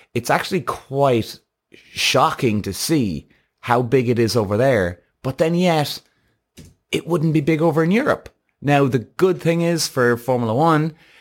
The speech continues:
Drive to Survive has definitely, and I mean boomed, the F one market over in America.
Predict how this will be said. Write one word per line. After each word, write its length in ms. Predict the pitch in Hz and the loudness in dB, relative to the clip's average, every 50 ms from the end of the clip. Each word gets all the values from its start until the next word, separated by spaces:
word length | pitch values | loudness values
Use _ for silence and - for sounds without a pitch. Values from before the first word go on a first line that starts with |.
| _ _ _ _ _ _ | _ _ _ _ _ _
Drive 280 | - - 131 127 127 - | -4 0 0 0 0 0
to 100 | - 110 | -4 -4
Survive 560 | - - 110 110 147 151 139 123 120 117 117 | -4 -4 -2 0 0 2 2 2 0 0 -2
has 200 | 117 120 117 98 | -2 -4 -4 -4
definitely, 1040 | 82 85 90 - _ - 131 135 135 135 - - 135 127 120 104 110 101 98 92 76 | -8 -12 -20 -16 _ 0 2 2 2 0 -2 -2 -2 -2 -2 -2 -2 -2 -2 -2 -2
and 160 | 78 101 107 | -2 -2 0
I 160 | 117 120 113 | 0 2 2
mean 480 | 104 98 87 82 78 71 57 - - - _ _ _ _ _ - - - 82 - _ _ - | 0 0 -2 -2 -4 -6 -8 -10 -14 -20 _ _ _ _ _ -20 -20 -20 -20 -20 _ _ 0
boomed, 920 | 127 135 143 147 151 160 151 147 139 131 120 113 104 98 87 - - - - _ _ _ _ _ | 2 4 4 4 4 4 4 4 4 4 4 2 2 0 -2 -6 -10 -14 -16 _ _ _ _ _
the 140 | 110 110 104 | 0 0 0
F 160 | 101 - - | 0 0 -2
one 160 | 107 104 98 | 0 0 0
market 360 | 92 95 98 92 90 - 92 | 0 0 0 -2 -2 -2 -2
over 200 | 92 90 87 90 | -2 -2 -2 -2
in 80 | 90 90 | -4 -2
America. 480 | 87 90 92 90 85 78 - 78 73 | -2 -2 -2 -2 -2 -4 -6 -8 -8